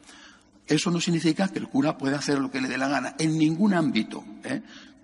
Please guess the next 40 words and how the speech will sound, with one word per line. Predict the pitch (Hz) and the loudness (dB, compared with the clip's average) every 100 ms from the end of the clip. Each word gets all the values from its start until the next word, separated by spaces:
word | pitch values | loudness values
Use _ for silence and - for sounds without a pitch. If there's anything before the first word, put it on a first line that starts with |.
| - | -18
Como | - 73 73 | -10 -8 -6
los | 76 - | -6 -4
demás, | - - - - - - - - - _ - | -4 -2 0 0 0 -4 -16 -20 -20 _ -10
como | - - | -6 -6
los | 156 - | -6 -8
demás. | - 151 - - - - - - | -10 -6 -6 -6 -12 -20 -12 -2
El | 160 160 | 0 2
cura | 262 - | 0 0
ha | |
cometido | - 220 208 220 | 2 2 4 2
un | 208 | 2
pecado | 202 208 202 | 0 0 0
contra | 196 190 180 | 0 0 0
el | |
sexto | - 175 160 | -2 -4 -4
mandamiento, | 156 143 170 147 92 | -4 -2 -2 -2 0
mal. | 120 151 147 - - - - - - - - | 2 4 2 -4 -16 -18 -20 -20 -20 -20 -12
Oye, | 95 113 - - | -8 -8 -8 -6
como | 127 98 | -4 -4
los | 92 82 76 | -4 -6 -8
demás, | 76 - 185 - - - - | -4 0 0 0 -6 -18 -14
que | - | -8
también | - - - | -6 -2 -2
tú | - | 0
has | - | 0
engañado | 127 117 107 | 2 2 0
a | 113 | 0
tu | 107 | -2
mujer | 110 - 120 | -2 -2 -4
o | 170 | -2
tú | - | -4
has | - | -4
engañado | - - 101 | -6 -4 -6
a | |
tu | 320 | -6
marido, | - 165 214 - - - | -4 0 0 -2 -8 -4
¿eh? | 139 - - - | -4 -6 -10 -2
Como | 147 107 | 0 0
los | 95 - | -2 -4
demás, | 90 139 185 | 0 2 2